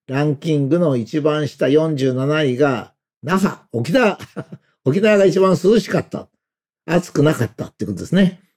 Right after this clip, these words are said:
それから高知が次に暑くなくて、四十、三十四点九度。それから鹿児島が三十四点九度というふうにですね。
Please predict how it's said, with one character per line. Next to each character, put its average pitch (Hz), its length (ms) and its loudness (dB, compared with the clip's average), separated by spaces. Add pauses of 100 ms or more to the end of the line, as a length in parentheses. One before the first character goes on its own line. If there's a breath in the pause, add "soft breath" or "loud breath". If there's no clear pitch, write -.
(220)
そ 139 120 -6
れ 147 120 2
か 139 180 -4
ら 127 140 -2
高 190 260 2
知 160 220 0
が 147 180 2
次 175 300 0
に 226 100 0
暑 143 240 -2
く 120 80 -6
な 113 160 -4
く - 80 -20
て、 147 220 2
四 127 360 0
十、 95 640 -6
三 131 240 -2
十 104 80 -2
四 107 220 0
点 95 160 -8
九 135 180 4
度。 - 140 -10 (320)
そ - 100 -16
れ - 60 -4
か 143 100 2
ら 170 220 0 (400 soft breath)
鹿 151 140 2
児 160 100 6
島 147 240 0
が 131 100 -2
三 143 180 0
十 110 100 2
四 92 100 0
点 104 100 -4
九 151 160 2
度 - 80 -4
と - 220 -8
い 143 80 4
う - 20 6
ふ 143 60 6
う - 20 2
に 123 60 2
で 101 100 -2
す 127 100 -8
ね。 113 280 -2